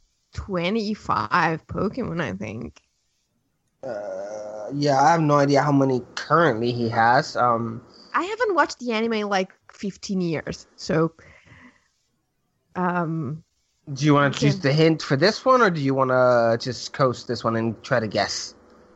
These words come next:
Speaker 1: I, I feel like even if we use the hint, we'll, we're still gonna have to ballpark it.
Speaker 2: Yeah.
Speaker 1: So we, we might be better suited to use the hint on the bonus question. I don't know.
Speaker 2: Yeah, you know, you're right. So let's go ahead and ballpark this. You say twenty-five?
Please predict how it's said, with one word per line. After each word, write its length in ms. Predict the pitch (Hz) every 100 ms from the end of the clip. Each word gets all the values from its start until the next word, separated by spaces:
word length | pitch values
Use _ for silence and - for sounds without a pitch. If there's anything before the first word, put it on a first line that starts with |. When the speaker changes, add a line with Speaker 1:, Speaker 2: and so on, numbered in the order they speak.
| -
Speaker 1:
I, 200 | 247 262
I 120 | 285 294
feel 580 | - - - 311 381 427 440
like 460 | 403 381 370 349 -
even 300 | 285 277 269
if 320 | 311 349 -
we 100 | 285
use 320 | 226 226 226
the 140 | 208 214
hint, 580 | - 185 220 277 - - -
we'll, 440 | 208 196 208 208 -
we're 120 | 208
still 260 | - 247
gonna 160 | 247 254
have 180 | 220 220
to 100 | 202
ballpark 680 | 175 165 196 - 214 247 302
it. 280 | 302 349 - _ _ _ _
Speaker 2:
Yeah. 420 | 143 127 117 110 - -
Speaker 1:
So 340 | - - - 233
we, 300 | 240 233 226
we 220 | 233 247
might 380 | 233 233 247 -
be 140 | 269
better 260 | 254 247 262
suited 400 | - 240 233 -
to 120 | 240
use 260 | 214 220 202
the 320 | 208 214 214
hint 300 | 208 196 202
on 240 | 208 196 196
the 60 |
bonus 460 | 180 185 180 185 -
question. 680 | - 175 180 - - - 185
I 100 | 190
don't 180 | -
know. 340 | - 160 - - _ _ _ -
Speaker 2:
Yeah, 300 | 147 120 117
you 160 | 160 165
know, 100 | 147
you're 200 | 147 135
right. 240 | 113 -
So 100 | 170
let's 160 | 180 180
go 80 | 180
ahead 140 | 175
and 120 | 160
ballpark 480 | 151 139 143 131 127
this. 240 | 139 127
You 80 | 156
say 200 | 147 160
twenty-five? 580 | 143 165 156 160 160